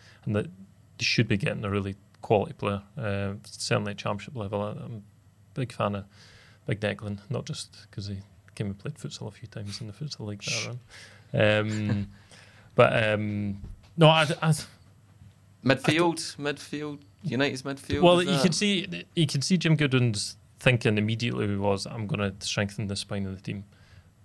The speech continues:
Speaker 1: From last season, he identified, that was the good thing about having Goodwin in f-, for the last f-,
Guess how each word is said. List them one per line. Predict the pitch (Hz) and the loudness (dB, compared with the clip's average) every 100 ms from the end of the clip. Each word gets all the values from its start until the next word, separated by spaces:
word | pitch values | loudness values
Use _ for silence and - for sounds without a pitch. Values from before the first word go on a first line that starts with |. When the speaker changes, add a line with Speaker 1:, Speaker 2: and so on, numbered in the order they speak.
| - | -20
Speaker 1:
From | - 117 104 | -4 0 2
last | 98 - | 2 -2
season, | 101 104 | -4 -2
he | 101 | 0
identified, | 101 117 131 - 107 101 | 0 0 -2 -2 0 0
that | 127 | -2
was | 120 | 0
the | |
good | 131 135 | 0 0
thing | 123 | 0
about | 110 110 | 0 0
having | 104 107 101 | -2 -2 -4
Goodwin | 110 113 104 | -4 -2 0
in | 101 101 | 0 -2
f-, | - - - - - - | -6 -14 -20 -20 -20 -20
for | - 107 | -6 2
the | |
last | 98 98 - | 4 4 -2
f-, | - | -12